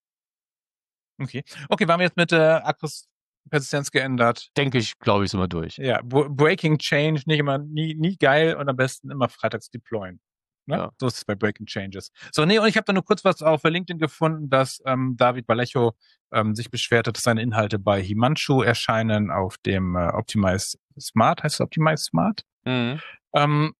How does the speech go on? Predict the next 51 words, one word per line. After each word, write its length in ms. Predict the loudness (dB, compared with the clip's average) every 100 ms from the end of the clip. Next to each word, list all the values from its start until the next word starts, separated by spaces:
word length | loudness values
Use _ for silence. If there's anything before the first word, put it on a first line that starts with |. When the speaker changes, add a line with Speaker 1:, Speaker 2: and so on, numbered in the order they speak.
| -4
Speaker 1:
auf 120 | 0
jeden 120 | 0
Fall, 300 | 2 2 2
und 160 | 2 0
dann 120 | 2
hat 140 | 0 -2
sich 140 | -10
sogar 180 | 0 0
Himanshu 320 | 2 -2 0
gemeldet, 460 | 0 2 2 0 2
der 80 |
ja 100 | 2
schon 180 | 0 -4
mal 60 | -8
den 140 | -2
David 240 | -2 0 2
Vallejo 260 | 2 0
geblockt 440 | -10 0 0 0 -2
hatte 220 | -2 -2
oder 120 | -4
blockiert 420 | -6 -2 0 0
hatte, 220 | 0 -2 -2
wie 80 |
auch 60 | -4
schon 260 | -6 -12 -10
wohl 140 | -6
mehrere 340 | -4 -2 0
Menschen 320 | -2 -4 -8 -6
blockiert 400 | -6 -2 -4 -2
und 140 | -2
sagt, 160 | -2 -2
hier, 160 | -2
das 120 | -2
sind, 300 | -4 -8 -6
äh, 220 | -2 -2 -4 -12 -20 _ _
Freelancer 520 | 0 2 4 2 2 2
oder 160 | 2
so, 100 | 0
die 120 | 0
machen 220 | -2 -2 0
seine 240 | 0 0
Inhalte, 540 | 0 2 2 2 0
es 140 | 0 0
wär 100 | 0
keine 260 | 0 2
Absicht 400 | 0 0 -4 -2
und 160 | -2 -2
so, 180 | -2 0
bla, 200 | 2 2
bla, 320 | 2 4 4
und 440 | 2 2 0 -4